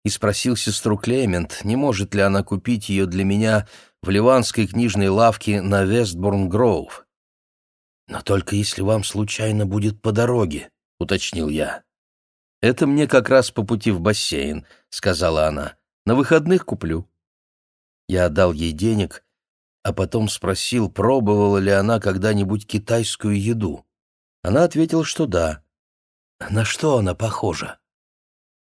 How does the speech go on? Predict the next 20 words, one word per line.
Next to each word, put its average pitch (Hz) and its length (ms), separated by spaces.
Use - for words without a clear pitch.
«Довольно 120 540
вкусно. 123 600
А 110 200
почему 131 420
вы 113 100
спрашиваете?» 107 760
«Просто 104 360
любопытно, 85 600
никогда 123 420
не 123 140
пробовал». 82 580
«А 107 100
какое 180 340
у 170 100
вас 170 260
любимое 110 560
блюдо?» 78 480
«Так, 98 540
дайте 104 300
подумать. 120 580